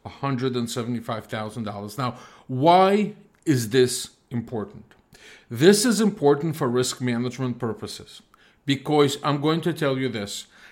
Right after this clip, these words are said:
ninety-nine percent of the traders do not understand the value of the contract that they trade. What they look at is only the point value. And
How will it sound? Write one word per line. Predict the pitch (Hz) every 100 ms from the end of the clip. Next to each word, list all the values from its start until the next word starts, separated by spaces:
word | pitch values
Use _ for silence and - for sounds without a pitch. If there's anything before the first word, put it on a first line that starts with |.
| _
ninety-nine | 139 135 135 147 185 185 202 151 143 160 156
percent | 143 147 139
of | 143
the | 135
traders | - 131 123 156 190 196 - _ _ _ 120
do | 139
not | 131 143 147
understand | 175 151 - 147 143
the | 123
value | 104 120 123 131
of | 113
the | 120
contract | - 135 120 123 110
that | 113
they | 117 110
trade. | - 117 92 - _ - _ _
What | 117 113 139 202 165
they | 180 139
look | 127 190 208
at | 110 104 - - _
is | 135 123 - _
only | 156 175 185 180
the | 139
point | 127 - 151 147 139 135 - _ -
value. | 101 107 123 123 117 95 90 _ _ _ _ - - - _ _ _ -
And | 147 143 143 143